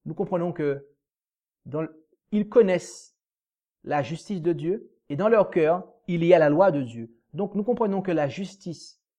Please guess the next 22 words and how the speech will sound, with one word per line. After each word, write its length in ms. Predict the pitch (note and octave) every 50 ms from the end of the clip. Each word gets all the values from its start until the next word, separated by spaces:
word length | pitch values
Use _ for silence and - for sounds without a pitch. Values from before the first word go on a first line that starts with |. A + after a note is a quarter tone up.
| _ _ _ _ _
et 340 | - D#3+ D3+ D3 C#3+ D3 - _ _ _ _ -
l'observation 540 | D3+ D3+ - - G3+ F#3 F#3 F3 E3+ - F#3
de 80 | E3+ E3
la 140 | D#3 C#3+
loi, 220 | C3+ C3 C3 C3 C3
mes 160 | C3+ B2+ B2+
amis, 200 | B2 B2 B2+ B2
sont 400 | - - - - C#3+ C3+ - - _ _ _ _ _ _ _
la 100 | - A#2
même 180 | B2+ D3+ D#3 D3+
chose. 560 | C#3 - G3+ F#3 D3 A#2+ G#2+ - - _ _ _ _ _ _ _ _ _ - - A#2 A2+ A#2 _ _ _ _ _ _ _ _ _ _ _ _ _ _ _ _ _ _ _ _ _ _ _ _ _ _ _ _ _ _ _ _ _ _ _ _ _ _ _ _ _ _ _ _ _ _ _ _ _ _ _ _ _ _ _ _ _ _ _ _ _ _ _ _ _ _ _ _ _ _ _ _ _ _ _ _ _ _ _ _ _ -
Ainsi, 640 | A3 A#3 A3+ - - D#4+ D4+ C4+ G#3+ - - - _ _ _ -
la 220 | - F3 G#3 G#3 F#3
foi 340 | - - - - D4 C#4+ C#4
de 120 | C#4+ C4+
Jésus 640 | G#3+ F#3 A#3 A3+ F#3+ D#3+ G#3 C#4+ C4 A3+ F#3+ - -
conduit 380 | - C4+ C4+ G#3 D#3 F#3+ G#3
le 140 | F3+ F#3+ B3
croyant 640 | A#3+ - - C#4+ C4 G3+ F3 E3 D#3 D#3 D#3 - - -
à 100 | D#3+ D#3+
la 140 | D#3 D3 C#3
justice 680 | A2+ B2 G#3+ G3+ - - - F3+ D#3 - - _ _